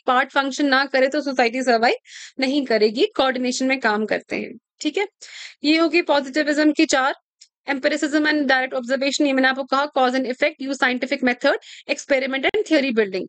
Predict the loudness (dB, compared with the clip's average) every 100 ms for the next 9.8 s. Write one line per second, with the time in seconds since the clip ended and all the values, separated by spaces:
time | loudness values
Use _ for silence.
0 | -4 -4 -4 -6 -8 -4 -2 2 2 0
1 | -4 -20 _ -2 2 2 2 2 2 2
2 | 2 2 2 0 0 0 0 0 0 2
3 | 2 0 2 2 2 0 0 -2 2 2
4 | 4 2 2 0 0 0 0 0 -4 -12
5 | -14 -4 -2 2 2 2 2 2 0 0
6 | 0 2 0 0 0 2 0 2 2 2
7 | 0 0 0 2 2 2 0 0 0 0
8 | 0 0 2 2 0 0 0 0 0 0
9 | 0 4 4 6 4 4 2 2